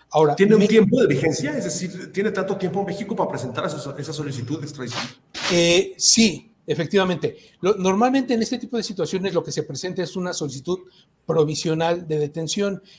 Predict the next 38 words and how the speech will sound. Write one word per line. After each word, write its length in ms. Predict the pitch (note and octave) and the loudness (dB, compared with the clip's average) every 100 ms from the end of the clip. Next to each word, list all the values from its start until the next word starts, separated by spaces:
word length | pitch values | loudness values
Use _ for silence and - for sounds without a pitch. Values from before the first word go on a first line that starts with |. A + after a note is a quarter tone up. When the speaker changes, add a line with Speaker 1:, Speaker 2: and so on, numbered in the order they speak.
| _ | _
Speaker 1:
Entonces, 320 | - F3 E3 | -6 -2 2
lo 120 | D#3 | 2
que 100 | D3+ | 0
nosotros 360 | D3 C#3+ G#3+ G3+ | -4 -2 0 0
estamos 240 | G#3 G3+ | -2 -4
pidiendo 260 | - F3+ F#3 | -2 -2 -2
es 80 | D#3 | -6
decirle 300 | D3+ E3+ D#3+ | -6 -4 -2
a 20 | |
Canadá, 320 | D3+ D3 E3 | -2 -2 -2
"Oye, 360 | G3+ F#3 E3 - _ _ | -2 0 -2 -6 _ _
fíjate, 340 | - A3+ B3 - | -2 0 2 0
Canadá, 500 | E3+ E3 F#3+ G#3+ - _ _ | 0 2 2 -2 -10 _ _
que 100 | D#3+ | -2
el 80 | D#3 | 0
sujeto 400 | F3 F#3+ A3 C4+ | 0 2 2 2
que 80 | G3+ | -2
acabas 360 | D3+ G3 A3 | 0 0 0
de 100 | F3 | 0
localizar, 720 | C#3+ - B2+ B2 - D#3 F3+ _ _ _ _ _ _ | -2 -2 -6 -6 -4 -4 -6 _ _ _ _ _ _
voy 280 | D3 G#3 A#3+ | -2 0 2
a 100 | A#3+ | 2
pedir 240 | A3+ A3 G#3+ | 0 0 -2
la 40 | |
extradición, 640 | - G3+ F#3+ F#3 A3 G#3+ - | 0 0 0 0 0 0 0
pero 200 | C#3+ C#3+ | -4 -2
como 180 | C3 | -6
apenas 360 | C3 F#3 G#3+ A3 | -4 -2 0 0
la 60 | G3+ | 0
estoy 200 | - G3 | 2 2
preparando, 720 | G#3 G3+ G3 F#3 F3+ F#3+ - _ _ _ _ | 2 4 6 4 2 -4 -10 _ _ _ _
te 140 | D#3 | -6
pido 260 | C#3+ F#3 G#3 | -4 2 2
que 100 | F3+ | 2
me 120 | D#3 | 0
lo 80 | C#3+ | 0
detengas 520 | C#3 C#3+ F3 F#3 F3+ | 0 -4 -4 -2 -4
provisionalmente 1200 | - D#3+ C#3+ C#3+ D3+ C#3 E3 F3 F3 D#3 E3 F3 | 0 2 2 0 -6 -4 -4 -4 -6 -6 -8 -12